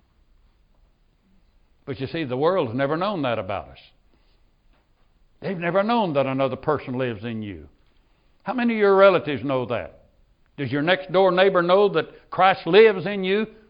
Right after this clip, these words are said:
That you're not living like Jesus, Christ lives in you.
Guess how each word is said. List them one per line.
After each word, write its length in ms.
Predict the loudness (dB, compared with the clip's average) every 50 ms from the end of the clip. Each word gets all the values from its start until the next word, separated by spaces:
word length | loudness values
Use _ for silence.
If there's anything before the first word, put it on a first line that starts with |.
| _ _ _ _ _ _ _ _ _ -8
That 160 | -6 -4 -2
you're 120 | -2 2
not 220 | 2 2 2 4 4
living 360 | 6 6 6 6 6 4 4
like 320 | 4 4 4 2 0 -6
Jesus, 400 | -6 -6 -4 -4 -6 -6 -8 -10 -10 -14 -20 _
Christ 380 | 0 2 4 4 4 4 0 0
lives 400 | 0 2 2 4 2 0 0 -2
in 200 | -4 -2 -2 -4
you. 260 | -4 -4 -6 -10